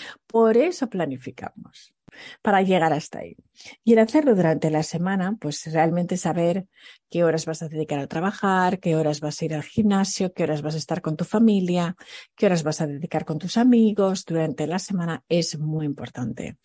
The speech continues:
Así que si el domingo te planificas que vas a tomar un café con esta amiga maravillosa, que otro día te vas a ir a jugar un partidito de tenis con este amigo maravilloso, o que te apetece ir al cine con tu family, con tus niños, todo esto está bien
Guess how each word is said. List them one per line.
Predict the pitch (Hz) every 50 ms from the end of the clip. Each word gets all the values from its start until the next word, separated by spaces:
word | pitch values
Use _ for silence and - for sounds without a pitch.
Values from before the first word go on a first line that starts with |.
| - - - - - -
Así | - 180 - 185
que | - 185
si | 165 - 170
el | 151
domingo | 151 151 160 165 165 180 175
te | 175 -
planificas | - 165 170 165 165 - 208 - 160 - -
que | - 117
vas | 127 143 156
a | 156
tomar | - 165 170 180 175 - - - - - - - _ _
un | - 170 165
café | - 160 165 - - 196 190 190
con | - - 143 147 147 147 151 147
esta | 147 - 165 160
amiga | 165 170 165 160 151
maravillosa, | 147 143 135 117 117 135 143 160 175 190 185 - - 147 123 127 127 _ _ - - - - - _
que | - - 175 170 165
otro | 165 165 170 170 165
día | 165 165 170 160
te | - 180
vas | 165 165 165 -
a | 170
ir | 160 175 170
a | 160
jugar | - - 165 160 160 160
un | 156
partidito | - 156 156 - - 165 165 165 165 165 165 160
de | 160 156
tenis | 156 - 190 185 175 156 -
con | - 147 135
este | 143 - - 147
amigo | 151 160 160 160
maravilloso, | 156 156 151 147 147 151 156 170 185 180 180 - 147 123 156 - _ - - - - - - -
o | - 190 190 180
que | 185 185 160
te | - 156
apetece | - - - - 165 - 175
ir | 165
al | 160 151 -
cine | - - 185 175 170 156
con | - 165 151 147
tu | - 156
family, | 147 - - 170 170 170 160 - -
con | - 139 139
tus | 151 - 156 147
niños, | 151 165 180 190 180 165 147 139 143 - - - - - - _ _ _ _ _
todo | - 277 277 320
esto | 302 - - - 302 311 302
está | - 180 - - - 233
bien | 233 226 220 226 254 240 -